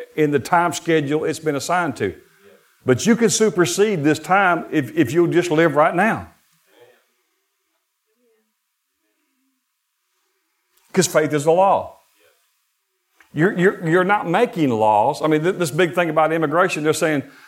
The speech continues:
other than the fact of needing a wall and needing this, if, if, if someone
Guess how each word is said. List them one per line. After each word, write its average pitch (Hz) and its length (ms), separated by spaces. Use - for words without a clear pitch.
other 180 280
than 147 220
the 123 80
fact 160 360
of 113 120
needing 127 260
a 117 40
wall 147 380
and 127 100
needing 135 280
this, 165 320
if, - 300
if, 127 260
if 135 120
someone 180 600